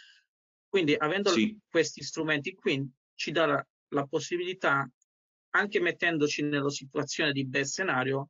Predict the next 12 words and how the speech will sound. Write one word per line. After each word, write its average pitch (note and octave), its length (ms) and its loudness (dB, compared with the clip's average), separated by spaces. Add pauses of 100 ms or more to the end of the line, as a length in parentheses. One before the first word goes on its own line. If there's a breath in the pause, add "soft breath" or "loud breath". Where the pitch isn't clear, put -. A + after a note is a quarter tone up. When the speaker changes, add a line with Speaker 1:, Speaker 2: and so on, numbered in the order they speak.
Speaker 1:
di D3 120 -10
capire D3+ 340 -2
un D3 140 0
po' C#3+ 300 2 (800)
che F#3 180 0
file D#3 420 2
si C#3 380 0
andrebbero C3+ 540 -2
a B2+ 80 -6
creare, A#2+ 600 -4
che D#3 140 -2
situazioni D#3 680 -2